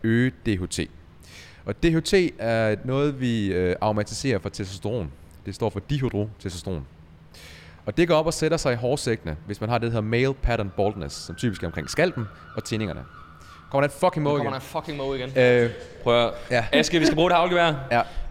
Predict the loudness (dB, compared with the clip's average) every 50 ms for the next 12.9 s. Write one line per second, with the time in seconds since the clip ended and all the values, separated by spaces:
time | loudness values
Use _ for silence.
0 | -4 -4 -4 -6 -10 -14 -16 -16 -14 -14 -14 -12 -12 -14 -4 0 4 4 6 8
1 | 8 8 8 8 8 6 6 4 4 2 2 2 2 0 -2 -2 -4 -4 -4 -4
2 | -4 -4 -4 -6 -6 -8 -4 -2 -2 2 4 2 2 2 0 -2 0 2 4 4
3 | 4 4 2 2 2 0 0 -2 0 0 0 2 2 2 0 0 -2 -6 -6 -6
4 | -6 -2 0 2 2 2 0 -2 -2 -2 -2 -2 0 0 2 2 2 0 -2 -4
5 | -2 0 0 0 0 -2 -4 -4 -4 -6 -6 -6 -6 -6 -6 -4 -2 -2 0 0
6 | 0 0 0 -2 -2 0 -2 -4 -4 -4 -6 -8 -10 -14 -14 -8 -6 -6 -4 -2
7 | 0 2 4 4 2 0 -2 -6 -6 -2 0 0 0 0 0 2 2 2 4 2
8 | 2 0 0 0 -4 -6 -4 -2 0 0 0 0 0 -4 -6 -4 -2 -2 -2 -2
9 | -2 -4 -2 -2 -2 -2 -4 -6 -10 -16 -20 -20 -20 -20 -20 -20 -10 -6 -6 -4
10 | -4 -4 -6 -4 -4 -4 -4 -4 -2 -2 0 0 0 0 0 0 0 0 -2 0
11 | 2 2 4 6 6 6 6 4 4 2 0 0 -2 -2 -2 -2 -4 -4 -2 0
12 | 0 0 0 0 0 0 0 0 0 0 0 0 -2 -4 -6 -8 -10